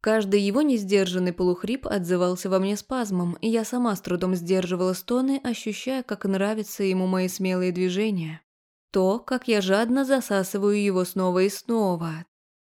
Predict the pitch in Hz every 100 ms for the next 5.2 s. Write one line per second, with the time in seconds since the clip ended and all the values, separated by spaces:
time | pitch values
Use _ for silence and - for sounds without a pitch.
0 | _ - 262 - 180 185 185 190 190 214
1 | 254 214 180 220 269 240 208 196 196 208
2 | 214 240 202 190 190 - 196 - 190 196
3 | 185 185 180 170 190 202 170 156 151 _
4 | _ _ _ _ 254 240 196 165 - 165
5 | 160